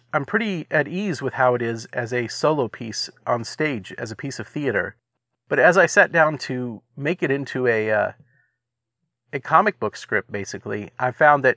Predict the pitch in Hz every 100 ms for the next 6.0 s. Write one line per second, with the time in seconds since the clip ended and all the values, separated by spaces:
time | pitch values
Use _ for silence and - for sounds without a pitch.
0 | - 135 139 185 190 196 - _ _ _
1 | _ _ _ _ _ _ _ _ _ _
2 | - 165 175 143 123 156 139 170 139 135
3 | 147 147 170 196 120 - - 92 - -
4 | 151 170 - 208 160 185 208 139 170 165
5 | 151 165 156 160 160 180 170 - 135 123